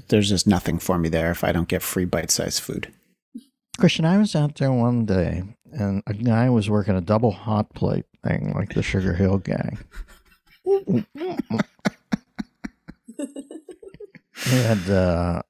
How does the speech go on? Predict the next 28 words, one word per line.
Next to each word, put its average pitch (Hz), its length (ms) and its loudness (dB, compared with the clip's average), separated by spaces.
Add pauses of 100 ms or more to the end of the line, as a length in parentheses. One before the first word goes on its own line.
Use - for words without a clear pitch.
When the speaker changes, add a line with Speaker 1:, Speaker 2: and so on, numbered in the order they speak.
(140)
Speaker 1:
Sure. 190 400 -2 (880)
Speaker 2:
some 120 240 2
fried, 143 560 2
uh, 104 340 2 (520)
fried 120 360 -2
black 107 320 0
bean 104 640 2
paste, 101 600 -2 (640)
and 104 120 0
then 107 200 4
on 107 100 4
the 104 140 4
other 123 140 4
side 92 300 2
was 87 220 -2
a, 85 260 0
a 87 180 0 (100)
salsa, 95 800 -2 (580)
but 160 140 0
it 156 100 2
had 147 220 4
been 147 220 2
put - 220 -2
into 190 380 2
a, 127 60 4 (140)
what's 226 340 -6
it 262 100 -8
called? - 320 -2